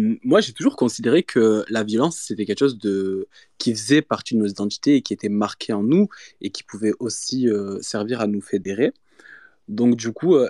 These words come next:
je voulais te poser la question de savoir comment, d'après toi, on pourrait se réapproprier, euh, notre barbarie sans, euh, tomber dans l'ensauvagement. Je sais pas si c'est clair, ce que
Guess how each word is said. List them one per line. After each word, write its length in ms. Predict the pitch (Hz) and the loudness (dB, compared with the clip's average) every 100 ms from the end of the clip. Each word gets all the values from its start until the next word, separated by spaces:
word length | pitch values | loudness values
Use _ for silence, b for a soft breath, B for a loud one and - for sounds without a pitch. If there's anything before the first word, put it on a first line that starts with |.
| - | -2
je 100 | 110 | -8
voulais 180 | 107 127 | 2 0
te 80 | - | 2
poser 240 | 123 117 | 0 2
la 160 | 117 98 | 2 0
question 400 | 101 95 - 160 | -6 -8 -2 -2
de 260 | 110 104 - | 0 -4 -4
savoir 720 | - 104 101 123 131 - - _ _ | -6 -4 0 -2 -2 -16 -20 _ _
comment, 280 | - 117 123 | 2 4 4
d'après 480 | 151 104 101 - 101 | 0 -2 -4 -6 -14
toi, 320 | - 110 131 b b b - | -2 -2 -2 b b b -10
on 80 | 104 | -8
pourrait 220 | 113 135 | 0 0
se 160 | - 107 | 0 -4
réapproprier, 840 | 101 104 - 110 - - 123 120 | -2 -4 -4 -12 -12 -4 0 2
euh, 100 | 104 | 0
notre 320 | 82 107 - 104 | -2 -6 -4 -4
barbarie 640 | 98 98 98 98 113 107 B B B | -4 -4 -4 -4 -6 -6 B B B
sans, 480 | - - 135 143 127 | -12 -2 0 2 2
euh, 80 | 110 - | 0 -4
tomber 300 | - 120 123 | -2 2 2
dans 160 | 127 110 | 2 0
l'ensauvagement. 800 | 104 113 113 - 110 107 101 92 _ _ _ _ _ _ _ _ _ _ _ _ | 2 0 -2 -2 -2 -2 -2 -8 _ _ _ _ _ _ _ _ _ _ _ _
Je 80 | - | -4
sais 100 | 110 | 2
pas 140 | 147 | 2
si 100 | 151 | 2
c'est 120 | - 127 | -2 2
clair, 380 | 135 160 - - | 4 2 0 -14
ce 100 | - | -6
que 420 | 120 107 101 | -2 0 -2